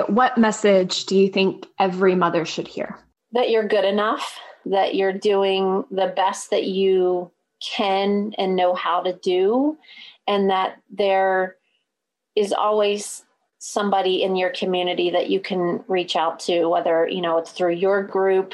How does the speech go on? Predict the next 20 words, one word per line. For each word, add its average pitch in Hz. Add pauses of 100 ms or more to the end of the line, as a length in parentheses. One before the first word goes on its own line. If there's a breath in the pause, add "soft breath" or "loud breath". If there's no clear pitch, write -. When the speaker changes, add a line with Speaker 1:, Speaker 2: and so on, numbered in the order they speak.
(120)
Speaker 2:
or 185
collective 185
or 147 (180)
my 185
group, 185
or 165 (540)
if 196
you 180
go 175
to 165
church, -
there's 170
a 170
church -
community 180
or 151
a 165
neighbor 190
or 165
an -